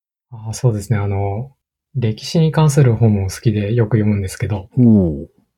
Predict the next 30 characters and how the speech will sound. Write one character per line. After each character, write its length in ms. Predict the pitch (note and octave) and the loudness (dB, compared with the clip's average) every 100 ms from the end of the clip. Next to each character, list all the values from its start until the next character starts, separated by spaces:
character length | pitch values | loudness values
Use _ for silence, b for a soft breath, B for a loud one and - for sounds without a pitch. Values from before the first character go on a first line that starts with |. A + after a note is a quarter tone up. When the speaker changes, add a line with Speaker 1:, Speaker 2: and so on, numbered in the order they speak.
| _ _ _ _ | _ _ _ _
Speaker 1:
え 540 | A#2+ G#2+ G#2 G#2+ G#2 G#2+ | -10 -8 -8 -10 -10 -14
ー、 40 | B2+ - | -18 -16
あ 120 | G#2 | -14
の、 200 | F#2+ G2 - | -12 -12 -4
塩 180 | E3 D3 | 2 2
野 120 | G#2+ | 2
七 240 | G2 G2+ A2 | -2 -2 0
海 140 | G#2+ | 0
さ 140 | A2 | -2
ん 60 | G#2+ | -4
っ 20 | |
て 80 | G#2 | -2
い 80 | G2+ | -4
う、 180 | G2 G#2+ | -6 -6
あ 60 | |
の、 360 | G#2 G2+ G2 C3 - _ _ _ _ _ | -6 -4 -6 -10 -12 _ _ _ _ _
イ 120 | - | -4
タ 100 | B2+ | -2
リ 100 | A#2+ | 0
ア、 160 | B2 C3+ - | 0 -2 -4
ロ 140 | C#3+ C#3 | 2 4
ー 20 | |
マ 120 | A2+ | 4
の 240 | G#2 G#2+ | 2 -2
歴 200 | C#3+ A#2 | -2 -4
史 140 | - A#2 | 0 0
に 100 | G#2+ | 2
詳 160 | A2+ G#2+ | 0 0
し 100 | A#2 | 0
い、 280 | G2+ C3+ | -2 -6